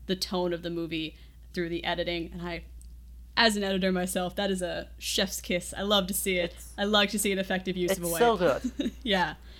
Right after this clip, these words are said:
Speaker 2: Right. And, and it's so good on so many ways, right? 'Cause, I mean, it's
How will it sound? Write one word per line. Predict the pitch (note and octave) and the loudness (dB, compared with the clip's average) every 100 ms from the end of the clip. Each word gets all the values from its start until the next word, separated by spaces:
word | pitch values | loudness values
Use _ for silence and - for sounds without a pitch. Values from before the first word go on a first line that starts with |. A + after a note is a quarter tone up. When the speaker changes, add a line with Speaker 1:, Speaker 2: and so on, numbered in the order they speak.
| - | -2
Speaker 2:
Right. | G3 G#3+ - - | 2 2 2 2
And, | A#3 A#3 - | 4 4 4
and | A3+ | 2
it's | A#3 | 0
so | - C4+ C#4 | 4 6 8
good | C#4 C4 | 6 6
on | A3 G3+ | 6 2
so | - - G#3+ | 0 2 4
many | A3+ A3 G3 F3+ D#3 _ - | 2 -2 -2 -6 -10 _ -18
ways, | E3 F3 G3+ B2 A#2 | -2 4 6 6 4
right? | D#3 E3+ E3 | 2 2 0
'Cause, | G3+ F3+ - - - | -2 -2 -6 -10 -2
I | G3+ | -2
mean, | G#3 G3 - | -2 -6 -10
it's | G#3 G3 - | -8 -8 -10